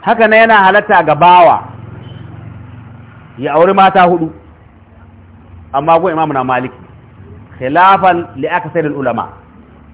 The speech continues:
Amma sauran mahi yawan malamai sun ce a'a. Qalu innal abda la yankihu aksara min mar'atayn. Sun ce ai rabin dana.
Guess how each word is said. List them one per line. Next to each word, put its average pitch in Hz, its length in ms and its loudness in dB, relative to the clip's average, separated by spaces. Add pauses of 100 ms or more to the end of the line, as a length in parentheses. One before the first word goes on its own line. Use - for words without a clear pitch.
(2500)
Amma 175 380 2
sauran 247 360 2
mahi 226 260 0
yawan 214 240 2
malamai 170 440 2
sun 208 160 -6
ce 160 120 -4
a'a. 139 480 2 (2500)
Qalu 214 560 4 (160)
innal 240 320 0
abda 175 320 0
la 220 320 2
yankihu 185 240 -4
aksara 190 420 -4
min 170 220 -6
mar'atayn. 127 480 -6 (1700)
Sun 185 160 -8
ce - 60 0
ai 220 200 4
rabin 208 240 0
dana. 139 320 0